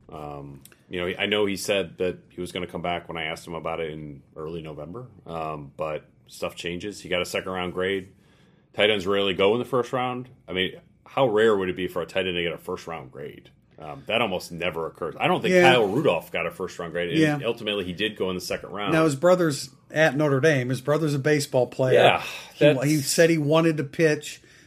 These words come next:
Speaker 2: Does he, does he keep his options open by pitching at Notre Dame this spring and then come? He could do that and then not
Speaker 1: Yeah, and I don't have a good sense of
Speaker 2: not necessarily come back in the fall to play football.
Speaker 1: That's possible.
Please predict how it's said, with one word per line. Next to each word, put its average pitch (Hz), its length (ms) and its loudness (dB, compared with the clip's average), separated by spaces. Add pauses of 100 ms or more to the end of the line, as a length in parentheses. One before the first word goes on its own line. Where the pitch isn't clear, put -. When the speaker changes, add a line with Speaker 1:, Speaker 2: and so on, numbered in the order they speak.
(120)
Speaker 2:
Does 180 180 4
he, 170 80 0
does 143 300 2
he 151 100 -4
keep 202 340 -6
his 160 180 0
options 151 880 -2 (1080)
open 147 600 4
by 139 240 2
pitching 170 480 -2
at 123 100 -4
Notre 123 260 -2
Dame 107 220 -6
this 101 160 -8
spring 92 480 -8 (100)
and 127 200 -4
then 123 120 -4
come? 131 360 -4 (540)
He 190 200 2
could 208 180 0
do 190 180 2
that 180 240 6
and 160 140 2
then 160 180 4
not 160 340 0 (1600)
Speaker 1:
Yeah, 120 180 2
and 123 100 2
I 135 60 6
don't 139 160 8
have 113 140 6
a 98 40 2
good 90 280 2
sense 95 340 -2
of 85 200 0
Speaker 2:
not 160 200 2
necessarily 151 460 2
come 147 260 -4
back 143 240 2
in 131 60 -2
the 120 80 -6
fall 135 320 0
to - 60 -14
play 120 160 -4
football. 101 540 -6
Speaker 1:
That's 127 200 2
possible. 87 720 -4